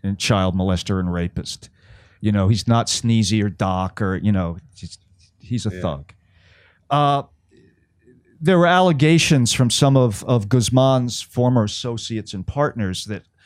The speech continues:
Speaker 1: in some cases, a hundred million dollars in bribes were delivered to President Nieto and I think six million dollars to the current president. And, uh, when these were pictured as,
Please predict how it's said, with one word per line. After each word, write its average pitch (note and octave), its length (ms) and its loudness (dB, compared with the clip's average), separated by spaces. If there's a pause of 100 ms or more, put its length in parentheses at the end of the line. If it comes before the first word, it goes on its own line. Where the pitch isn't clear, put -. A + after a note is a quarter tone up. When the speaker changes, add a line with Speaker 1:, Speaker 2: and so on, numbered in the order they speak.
(480)
Speaker 1:
in D3 120 -6
some E3 280 -4
cases, B2+ 320 -4
a A#2+ 40 -2
hundred B2+ 300 0
million B2 320 2
dollars G#2+ 420 2
in G2+ 100 -2
bribes G2+ 360 0
were G#2 60 -4
delivered G2+ 540 -6
to G2 180 -12
President G2+ 480 -8
Nieto G2+ 680 -2
and G2 100 -6
I F#2 60 -6
think G#2 220 -8
six - 340 -8
million G2 320 -4
dollars F#2+ 480 -6
to G2+ 140 -12
the F#2+ 160 -12
current G2 360 -6
president. F#2 600 -8
And, F#2 160 -14 (520)
uh, C#3 260 0 (1120)
when F3+ 240 0
these C4+ 200 -6
were A3 80 -2
pictured - 480 -8
as, - 240 -12